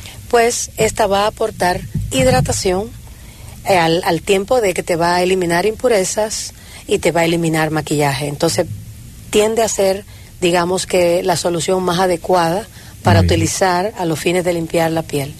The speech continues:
Speaker 2: Muy bien, le damos también la bienvenida a la doctora Michelle Vázquez Peña, que ya está con nosotros, médico nutrióloga.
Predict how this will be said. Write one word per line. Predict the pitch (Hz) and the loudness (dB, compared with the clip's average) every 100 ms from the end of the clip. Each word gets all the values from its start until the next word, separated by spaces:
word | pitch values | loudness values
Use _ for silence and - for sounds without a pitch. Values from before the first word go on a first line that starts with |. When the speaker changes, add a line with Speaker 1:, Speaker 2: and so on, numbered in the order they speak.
| - - - | -12 -8 2
Speaker 2:
Muy | 131 | 6
bien, | 139 156 165 | 6 6 4
le | 131 | 4
damos | 127 151 | 4 2
también | 139 127 127 | 0 2 2
la | 131 | 4
bienvenida | 107 98 92 104 104 | 4 4 4 4 4
a | |
la | 95 | 4
doctora | 92 82 110 110 | 2 2 2 4
Michelle | 95 87 117 113 | 4 2 2 2
Vázquez | 110 117 113 101 | 2 2 0 2
Peña, | - 98 107 143 - | 4 4 4 2 2
que | 92 87 85 - - 87 | 0 2 2 0 -2 0
ya | 95 | 2
está | 90 101 90 | 2 2 2
con | 107 101 | 4 4
nosotros, | 98 104 92 101 98 | 4 2 2 0 2
médico | 92 110 127 135 127 - | 4 4 2 0 -2 -2
nutrióloga. | 107 98 82 104 117 120 95 78 | 0 2 2 4 6 4 2 -4